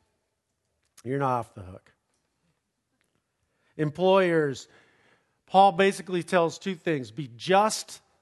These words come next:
and fair in, in this scripture. And, and, and a Christian employer has a high calling to uphold the, uh, you know, the, the morality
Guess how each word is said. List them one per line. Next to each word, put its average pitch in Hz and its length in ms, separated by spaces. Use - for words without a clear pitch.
and 160 160
fair 143 460
in, 160 280
in 156 280
this 143 240
scripture. 123 600
And, 135 160
and, 156 480
and 170 260
a 156 40
Christian 233 420
employer 185 720
has 165 260
a 147 60
high 214 480
calling 214 580
to 170 180
uphold 190 880
the, 151 180
uh, 135 300
you 170 220
know, 147 220
the, 160 240
the 151 140
morality 151 960